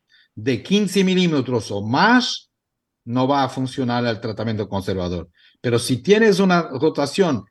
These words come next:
de menos de quince, de tres, cuatro, cinco, seis, bueno, ¿por qué no te intentar? Si es un joven de catorce años, quince años, de dieciséis años, ¿por qué no intentarlo? Tiene algún potencial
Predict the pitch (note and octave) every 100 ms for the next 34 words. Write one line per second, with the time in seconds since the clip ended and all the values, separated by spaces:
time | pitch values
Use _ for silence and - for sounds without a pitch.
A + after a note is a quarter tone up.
0 | - G#2+ C3 A3 A#3+ F3+ F3 - F3+ F#3
1 | - - _ - F2+ - D3 F#3 F3+ -
2 | C3 E3 E3 C3 - G3 F3+ A2+ - F#3+
3 | F3+ F#2 - _ _ A2 F3 G3+ C3+ C3+
4 | C3 C3+ A3+ E3 B2+ G#2+ A2+ G#3 G3 B2+
5 | D3 C3 C3+ G#2 - B3 G#3+ C3 B2 B2
6 | - _ B2 A#2+ A#2 - D3 C3+ D#3+ G3
7 | C3 - D3+ A#2+ E3 F3+ B2 A#2 A#2 G#2+
8 | A#2+ A2 B2 G#2 G3 G3+ C#3+ - _ _
9 | - - G3+ A3 C4 - C#3 B3+ C4 D3
10 | A2 G3+ D4 A#3+ C#3 C#3 C3+ E3 B2+ C3+
11 | C3 A2+ - A#2+ G#2+